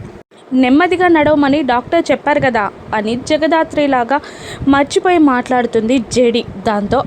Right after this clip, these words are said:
అందరూ అనుమానంగా జేడీ వైపు చూస్తూ ఉంటారు. ఇక, "అమ్మా జగదాత్రి" అని బామ్మగారు ఒకేసారి అనగా ఉలిక్కి పడుతుంది జేడీ. "అయ్యో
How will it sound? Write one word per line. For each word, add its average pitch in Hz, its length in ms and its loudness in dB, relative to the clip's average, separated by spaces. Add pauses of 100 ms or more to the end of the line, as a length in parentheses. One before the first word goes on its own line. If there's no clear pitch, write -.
(100)
అందరూ 349 480 4 (260)
అనుమానంగా 359 720 2
జేడీ 269 340 0
వైపు 240 320 0
చూస్తూ 226 540 -2
ఉంటారు. 233 360 0 (160)
ఇక, 233 300 -2 (680)
"అమ్మా 233 460 2
జగదాత్రి" 262 720 0 (360)
అని 233 240 0
బామ్మగారు 254 720 0
ఒకేసారి 339 640 0
అనగా 254 440 0
ఉలిక్కి 370 380 2
పడుతుంది 240 520 0
జేడీ. 254 420 -2 (580)
"అయ్యో 247 400 0